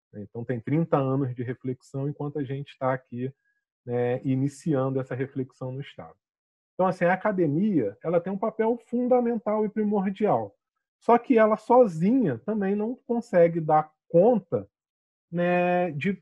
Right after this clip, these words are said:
políticas de desenvolvimento, porque passa pelo aspecto político. Então, o ideal é o que o Fórum de Desenvolvimento tem feito, que é a aproximação dos a-, atores políticos, né, com a academia,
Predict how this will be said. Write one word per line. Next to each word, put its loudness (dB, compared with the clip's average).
políticas 2
de -2
desenvolvimento, 0
porque -2
passa 2
pelo 0
aspecto 0
político. 2
Então, 0
o 2
ideal 4
é 8
o 4
que -6
o 0
Fórum 4
de -2
Desenvolvimento -4
tem -6
feito, -4
que -6
é 0
a 0
aproximação -6
dos 2
a-, 4
atores 2
políticos, 0
né, -8
com 4
a 2
academia, 2